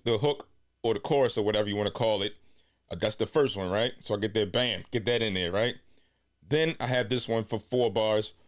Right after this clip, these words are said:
which is where the lyricist will spit everything, right? One, two, three, four. You see what I'm saying? Four times four is what? Sixteen,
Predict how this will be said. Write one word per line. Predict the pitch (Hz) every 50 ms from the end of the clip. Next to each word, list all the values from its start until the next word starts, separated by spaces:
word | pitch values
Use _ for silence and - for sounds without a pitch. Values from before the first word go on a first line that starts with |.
| _ _ _
which | - 104 113 - -
is | 117 113 107 - - - - _ _ _ _ _
where | - 123 139 143 135
the | 131
lyricist | 123 120 131 139 127 123 120 - 123 113 - -
will | 98 107
spit | - - - - 123 117 - -
everything, | 104 101 95 95 87 - 98 95 92 87
right? | 90 104 120 127 110 - - - - _ _ _ _ _ _ _ _
One, | _ 76 104 127 127 113 92 82 - - - -
two, | - - 151 135 120 101 - - - _ _ _
three, | - 110 120 135 131 107 90 - - - - _ - - -
four. | - 160 156 127 - - - _ _ _ _ _
You | 95
see | - -
what | 139 139
I'm | 135
saying? | - 147 151 156 151 151 135 - - - - _ _ _ _ _ _ _ - -
Four | 117 127 131 127
times | - - 135 127 127 113 -
four | - - 123 127 127
is | 117 95 92
what? | 117 131 123 -
Sixteen, | - - - 127 123 - - - - 139 131 143 143 127 117